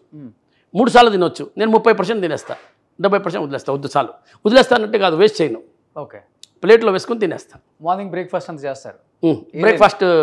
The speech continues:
Speaker 2: స్ట్రాంగ్గా చేస్తాను.
Speaker 1: Hmm.
Speaker 2: ఎందుకంటే నేను లంచ్కి పోను, ఒకసారి ఆఫీస్కి వచ్చిన తర్వాత ఇంటికి పోను.
Speaker 1: ఇంటికి పోరు ఇంకా?
Speaker 2: పోను.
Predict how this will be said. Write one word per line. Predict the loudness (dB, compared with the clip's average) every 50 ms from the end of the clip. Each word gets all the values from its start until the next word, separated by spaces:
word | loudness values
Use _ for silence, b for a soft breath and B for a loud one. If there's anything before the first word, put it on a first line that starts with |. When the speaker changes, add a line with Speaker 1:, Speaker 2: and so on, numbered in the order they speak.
| 0 -2 -4 -8 -12 _ _ _ _ _ _ _ _ -20
Speaker 2:
స్ట్రాంగ్గా | -6 0 0 2 2 2
చేస్తాను. | 0 0 -2 -2 -2 -4 -4 -4 -6 -12 _ _
Speaker 1:
Hmm. | -18 -16 -12 -8
Speaker 2:
ఎందుకంటే | -6 -6 -4 -4 -4 -6
నేను | -6 -6 -6 -6
లంచ్కి | -6 -6 -6 -8 -6 -6 -6
పోను, | -6 -4 -6 -6 -6 -6 -6 -10 -14 _ _ _
ఒకసారి | -8 -2 0 2 4
ఆఫీస్కి | 4 2 0 -2 -4 -6
వచ్చిన | -6 -6 -6 -6
తర్వాత | -6 -6 -6 -6
ఇంటికి | -8 -10 -10 -12
పోను. | -12 -14 -14 -14
Speaker 1:
ఇంటికి | -16 -10 -10 -8 -6
పోరు | -6 -8 -8
ఇంకా? | -10 -14 -18
Speaker 2:
పోను. | -10 -8 -8 -8 -8